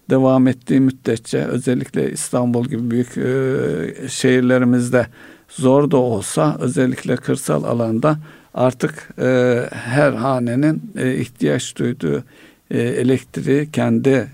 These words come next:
e, güneş sistemleri kurarak karşılaması da mümkün. Bu da yeni bir, e, yapıya zorunlu kılıyor, e, altyapımızı.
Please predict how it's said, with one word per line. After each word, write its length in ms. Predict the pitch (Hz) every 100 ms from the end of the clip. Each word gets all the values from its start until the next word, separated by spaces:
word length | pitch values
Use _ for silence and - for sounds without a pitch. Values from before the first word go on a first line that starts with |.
| 226
e, 200 | 113 120
güneş 420 | 120 127 135 -
sistemleri 800 | - 123 - - 117 113 117 117
kurarak 540 | - 147 127 143 147 - - _ -
karşılaması 800 | 127 139 - 139 120 117 - -
da 100 | 151
mümkün. 540 | 143 127 - 123 180 -
Bu 180 | - 131
da 200 | 139 151 151 - - - _
yeni 460 | - 131 147 151 135
bir, 380 | 151 160 156 -
e, 120 | - 131 131 135
yapıya 580 | 139 147 - 139 147 151 151 180
zorunlu 480 | 147 143 143 143
kılıyor, 640 | 139 - 123 120 110 101 -
e, 340 | 113 110 110 113
altyapımızı. 840 | 127 123 110 - 98 92 87